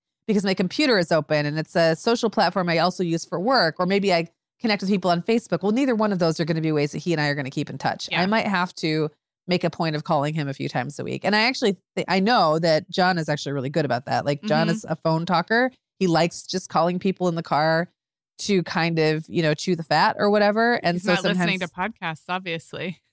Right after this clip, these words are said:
Speaker 1: <laughs>
Speaker 2: Like, like most of us in the
Speaker 1: Exactly.
Speaker 2: car.
Speaker 1: Like most,
Speaker 2: I'm
Speaker 1: well,
Speaker 2: like,
Speaker 1: I
Speaker 2: "Why
Speaker 1: think
Speaker 2: is
Speaker 1: he
Speaker 2: my
Speaker 1: does that
Speaker 2: phone
Speaker 1: too, but
Speaker 2: ringing? It's d-,
Speaker 1: he,
Speaker 2: interrupting my
Speaker 1: he's
Speaker 2: podcast."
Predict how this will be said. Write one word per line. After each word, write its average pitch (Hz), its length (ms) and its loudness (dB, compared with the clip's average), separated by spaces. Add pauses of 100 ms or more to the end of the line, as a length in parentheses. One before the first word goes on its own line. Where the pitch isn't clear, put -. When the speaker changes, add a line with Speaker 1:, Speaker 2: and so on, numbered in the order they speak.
Speaker 1:
<laughs> - 20 -6
Speaker 2:
Like, 220 720 0
like 403 60 4
most - 260 0
of 208 80 -2
us 208 220 -2
in 180 120 4
the 202 60 2
Speaker 1:
Exactly. 175 140 -2
Speaker 2:
car. 185 360 0
Speaker 1:
Like 240 140 2
most, 208 220 2
Speaker 2:
I'm 302 80 4
Speaker 1:
well, 262 80 6
Speaker 2:
like, - 20 6
Speaker 1:
I 262 40 6
Speaker 2:
"Why 254 80 6
Speaker 1:
think 427 80 4
Speaker 2:
is - 60 0
Speaker 1:
he 240 40 -2
Speaker 2:
my 285 60 2
Speaker 1:
does 214 140 2
that 208 100 2
Speaker 2:
phone 294 80 2
Speaker 1:
too, 240 100 2
but 202 100 -2
Speaker 2:
ringing? 190 340 -2
It's 196 220 -14
d-, 233 120 -4
Speaker 1:
he, 240 60 0
Speaker 2:
interrupting 339 580 2
my - 60 2
Speaker 1:
he's 202 100 -2
Speaker 2:
podcast." 208 480 -8